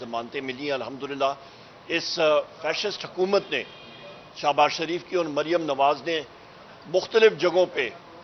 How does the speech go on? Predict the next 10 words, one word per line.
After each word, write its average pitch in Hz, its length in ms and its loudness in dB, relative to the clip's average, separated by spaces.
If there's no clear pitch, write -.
अनगिनत 185 520 0
एफ़आईआरें 156 580 2
हमारे 143 380 -2
वर्कर्स 147 480 -4
पे 185 240 -6
और 143 240 -4
हम 135 280 -6
पे 170 220 -2
लगाई 139 360 0
हैं। 175 180 -2